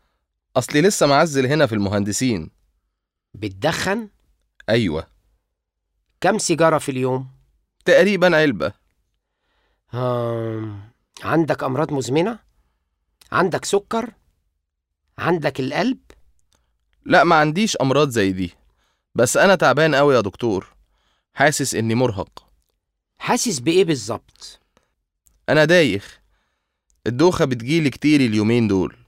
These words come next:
Speaker 1: وأحيانًا بيجيلي كمان صداع شديد.
Speaker 2: عندك إمساك أو إسهال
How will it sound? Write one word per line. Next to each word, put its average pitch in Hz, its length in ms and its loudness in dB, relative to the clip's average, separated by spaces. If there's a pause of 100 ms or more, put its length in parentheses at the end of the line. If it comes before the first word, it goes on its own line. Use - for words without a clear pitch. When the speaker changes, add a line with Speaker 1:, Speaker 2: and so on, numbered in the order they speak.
(680)
Speaker 1:
وأحيانًا 151 560 4
بيجيلي 139 500 -2
كمان 139 340 0
صداع 127 300 0
شديد. 104 500 -4 (800)
Speaker 2:
عندك 185 420 -2
إمساك 131 760 -8 (400)
أو 143 260 0
إسهال 170 640 -4